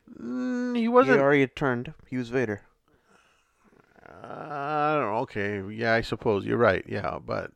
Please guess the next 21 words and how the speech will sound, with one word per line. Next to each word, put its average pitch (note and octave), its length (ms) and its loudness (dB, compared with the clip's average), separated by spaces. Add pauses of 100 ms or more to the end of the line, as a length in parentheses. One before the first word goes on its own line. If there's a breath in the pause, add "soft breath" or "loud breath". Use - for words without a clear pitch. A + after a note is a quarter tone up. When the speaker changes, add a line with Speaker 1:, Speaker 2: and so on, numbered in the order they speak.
(100)
Speaker 1:
he B2 180 -10
was B2 140 -8
still C3+ 180 -6
very A2+ 240 0
green G2 540 -14 (560)
as F2+ 220 -2
Vader, F#2 580 -4
so. - 420 -10 (340 soft breath)
Speaker 2:
He's B2+ 160 -12
the C3 80 -2
man C#3 200 2
who C#3 80 -2
put C#3 160 -4
him C#3+ 120 -4
in C#3 120 -6
the C3+ 60 -10
suit. - 260 -10 (1300 loud breath)
Speaker 1:
Um, D3+ 640 10 (920)
I C#3 240 8
will D#3+ 180 6
pick C3+ 500 4